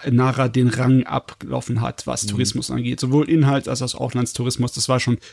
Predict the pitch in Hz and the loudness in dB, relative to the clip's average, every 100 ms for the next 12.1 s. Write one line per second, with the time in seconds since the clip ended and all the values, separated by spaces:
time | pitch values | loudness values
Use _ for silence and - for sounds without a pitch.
0 | _ _ - 143 143 135 131 127 120 127 | _ _ 0 4 4 4 4 4 6 6
1 | 123 - 131 117 117 147 127 120 135 160 | 4 2 2 2 4 4 6 4 4 0
2 | - _ _ - 135 - - - - - | -4 _ _ -14 -12 -12 -18 -18 -20 -18
3 | - 131 131 127 151 208 139 143 139 127 | -8 -6 -6 0 2 2 0 2 2 2
4 | 135 120 - 127 - - - 135 156 - | 2 0 0 -2 0 -4 -4 -2 -2 -2
5 | - 143 - - 120 123 143 143 139 147 | 0 0 0 -4 2 4 4 4 4 4
6 | - 127 - 139 131 - 123 113 120 131 | 2 -2 2 4 4 -2 -10 -2 2 2
7 | 123 - 131 - 104 87 95 98 101 - | 0 -6 -4 -4 -4 -6 -8 -8 -8 -4
8 | 113 107 - 110 110 110 - 113 110 120 | -4 -4 -2 0 0 -2 -8 -10 -6 -4
9 | 92 139 - - 98 123 131 110 143 - | -2 -2 -2 -2 0 2 4 2 0 -2
10 | - 101 87 82 85 90 - 87 92 90 | 0 0 -2 -4 -8 -8 -8 -6 -4 -6
11 | 95 90 90 92 87 90 98 92 - 143 | -6 -8 -6 -6 -8 -4 -2 -2 -4 -6